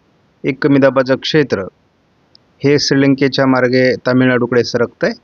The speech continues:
अठरा तारखेला या दोन्ही सिस्टममध्ये आपल्याला एक बदल असा दिसतोय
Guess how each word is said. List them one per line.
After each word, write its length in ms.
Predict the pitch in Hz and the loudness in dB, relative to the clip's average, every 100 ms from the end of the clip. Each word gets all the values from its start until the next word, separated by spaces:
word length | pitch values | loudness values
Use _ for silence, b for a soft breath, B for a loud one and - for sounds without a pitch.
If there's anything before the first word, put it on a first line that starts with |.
| _ _ _ _ _ _ _ _ _ _ _ _ _ _ _ _ _ - - | _ _ _ _ _ _ _ _ _ _ _ _ _ _ _ _ _ -10 -4
अठरा 280 | 139 165 | -2 -2
तारखेला 560 | 175 160 156 151 151 151 - _ _ _ _ _ 156 | 0 -2 -2 0 0 0 -4 _ _ _ _ _ -2
या 380 | 147 143 143 139 _ _ _ _ _ _ | 0 2 2 -2 _ _ _ _ _ _
दोन्ही 260 | 143 151 180 | -2 2 2
सिस्टममध्ये 680 | - 143 - 143 120 107 107 | 0 -4 -2 0 0 0 -2
आपल्याला 300 | 107 127 127 | 0 0 0
एक 160 | 113 | 0
बदल 260 | 120 131 135 | 0 2 2
असा 160 | - | 2
दिसतोय 380 | 131 113 - 95 | 0 -2 -4 -8